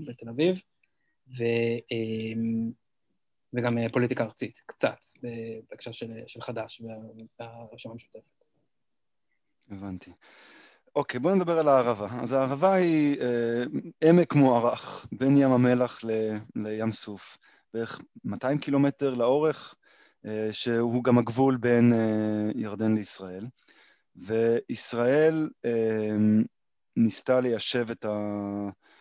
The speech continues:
Speaker 2: אה, מקום הזה, אה, במש-, מ-, מ-, מהקמתה בערך.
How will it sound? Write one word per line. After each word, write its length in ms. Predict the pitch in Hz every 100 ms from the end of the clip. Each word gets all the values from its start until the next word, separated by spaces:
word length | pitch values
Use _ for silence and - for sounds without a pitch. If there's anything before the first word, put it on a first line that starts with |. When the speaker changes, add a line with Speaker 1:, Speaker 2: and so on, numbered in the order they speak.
| _ _ 98
Speaker 2:
אה, 160 | 98
מקום 360 | 98 98 - 135
הזה, 420 | 120 101 110 123 147 _ _ _ _ -
אה, 60 | 101 101 101 98 98 98 98 101 - _ _ _ _ _ _
במש-, 440 | 110 107 113 113 127
מ-, 380 | 120 127 123 123
מ-, 240 | 127 127
מהקמתה 720 | 127 135 - 110 104 - 107
בערך. 600 | 101 107 113 156 185 -